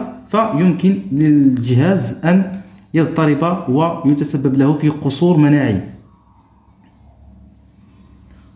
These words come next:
قصور مناعي. وهنا سنتطرق إلى حالة السيدا.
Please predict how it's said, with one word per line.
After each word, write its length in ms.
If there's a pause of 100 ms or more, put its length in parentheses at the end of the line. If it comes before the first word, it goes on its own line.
(180)
قصور 600
مناعي. 560 (340)
وهنا 420
سنتطرق 540
إلى 360 (400)
حالة 500 (160)
السيدا. 480